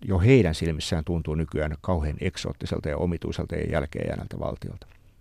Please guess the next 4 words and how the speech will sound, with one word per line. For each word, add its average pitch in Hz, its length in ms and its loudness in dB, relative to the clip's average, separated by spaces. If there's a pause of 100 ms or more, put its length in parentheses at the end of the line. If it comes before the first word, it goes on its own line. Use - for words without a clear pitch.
(1500)
Samoin 92 340 4
eteläkorealaisia 92 1000 4
sinne 80 300 -4
vie - 240 -4